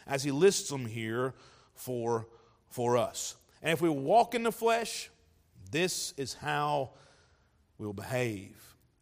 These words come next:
This will be the fruit of, this will be the works of, this will be the outcome of living and walking in, in the flesh. But there's some other fruit is where I really want to get to this evening. Another crop, if you will, that we need to take note of. And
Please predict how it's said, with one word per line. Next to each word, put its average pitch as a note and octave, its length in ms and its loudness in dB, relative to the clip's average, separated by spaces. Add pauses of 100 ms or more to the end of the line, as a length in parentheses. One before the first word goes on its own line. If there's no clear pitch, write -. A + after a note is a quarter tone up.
This F#3+ 280 6
will F#3+ 80 2
be F3+ 80 6
the E3 100 2
fruit G#3 420 4
of, C#3+ 160 6
this F3+ 160 2
will E3 60 -4
be F3+ 120 4
the E3+ 100 2
works F#3 480 2
of, D#3+ 180 2
this F#3 140 0
will F3+ 60 -6
be F3 60 0
the E3+ 80 2
outcome E3 800 2
of C#3 180 -2 (300)
living F#3 500 4
and A#2+ 120 -4
walking D#3+ 640 0 (300)
in, D3 560 -2 (680)
in A#2+ 180 -6
the A#2 80 -6
flesh. - 720 -10 (600)
But E3 100 4
there's G3 120 6
some G3+ 140 2
other A3+ 160 8
fruit C#3+ 520 2
is A#2+ 140 -8
where C#3+ 80 4
I C3+ 60 4
really D3+ 160 2
want C#3 120 -4
to D3 60 0
get D#3 100 -4
to C#3+ 100 -6
this A2+ 200 -6
evening. E2+ 380 -14 (680)
Another F#3 280 0
crop, F3+ 480 0
if B2+ 160 -8
you B2 100 -6
will, C3+ 400 2
that C#3 100 -4
we C#3+ 120 -4
need D3+ 80 -2
to C3+ 80 -4
take C3+ 260 -4
note C#3+ 320 0
of. B2 480 -4
And C3 120 -6